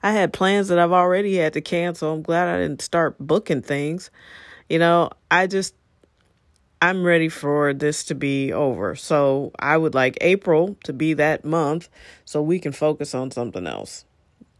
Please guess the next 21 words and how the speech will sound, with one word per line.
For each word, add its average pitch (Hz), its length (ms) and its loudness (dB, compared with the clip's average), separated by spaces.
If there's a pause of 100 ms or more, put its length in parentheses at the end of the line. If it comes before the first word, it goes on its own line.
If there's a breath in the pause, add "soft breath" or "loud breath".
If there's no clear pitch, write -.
Okay? 196 440 -2 (220)
So 147 160 -4
let's 156 200 0
do 147 200 -2
that. 87 280 -2
The 143 160 0
other 208 180 2
thing 196 240 -2
I'm 175 280 -2 (180)
preaching 185 640 -2 (360 loud breath)
and 151 240 -2
advocating 170 760 4
is, 165 240 0
listen, 151 360 0
there 196 120 0
are 254 120 4
a 220 40 2
lot 214 200 4
of 208 80 2
people 202 300 2
who 202 300 2